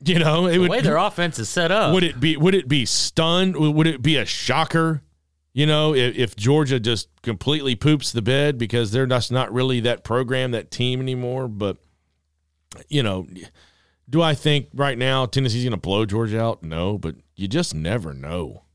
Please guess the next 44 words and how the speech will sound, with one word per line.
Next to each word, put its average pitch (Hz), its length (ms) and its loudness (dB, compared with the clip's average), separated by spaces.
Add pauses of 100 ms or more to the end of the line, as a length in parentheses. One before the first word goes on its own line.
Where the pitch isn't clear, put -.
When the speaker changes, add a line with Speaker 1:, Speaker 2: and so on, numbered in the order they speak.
(120)
Speaker 1:
You 85 120 -8
never 87 420 -2
know. 76 240 -6
So 85 160 -8
could 139 220 -2
it 113 80 -2
happen? 131 280 -2
Of 113 140 -6
course 127 320 -2
it - 140 -10
could. 71 400 -8
But 90 260 -2 (580)
are 95 120 -8
Kirby 120 260 0
Smart 120 220 0
and 95 100 -4
the 95 60 -4
Georgia 98 280 -2
Bulldogs 101 600 0
the 85 60 -6
type 98 200 -2
of 78 100 -8
program 95 380 -2
that 87 80 -4
would 82 80 -6
allow 92 240 -4
that 90 160 -6
to 82 80 -8
happen? 92 460 -6 (520)
I 82 120 -8
don't 69 180 -10
think 73 220 -10
so. 85 360 -8
Speaker 2:
I 110 60 -6
Speaker 1:
So 107 60 0
Speaker 2:
don't 123 100 2
think - 20 0 (120)
Speaker 1:
anyway, 73 140 -4
Speaker 2:
so 76 100 -16
either. 69 280 -20 (220)
Speaker 1:
I, 127 120 -2
I, 135 340 -2
I 139 60 0
just, 131 300 -4